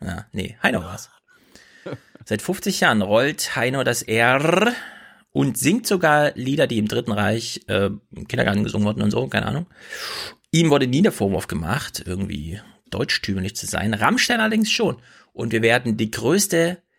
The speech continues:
Revision einer Privatmeinung hören, die ich zuletzt im Internet dokumentiert vorgefunden habe.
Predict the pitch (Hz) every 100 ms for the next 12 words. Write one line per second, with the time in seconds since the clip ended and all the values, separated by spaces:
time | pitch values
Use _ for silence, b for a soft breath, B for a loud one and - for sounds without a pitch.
0 | _ - 110 127 135 - - 123 202 147
1 | - 120 113 110 - 110 107 143 107 95
2 | 101 110 110 113 131 113 110 107 110 -
3 | - 101 107 - - 101 - - 113 107
4 | 110 107 104 107 120 117 - 170 - 92
5 | 92 98 95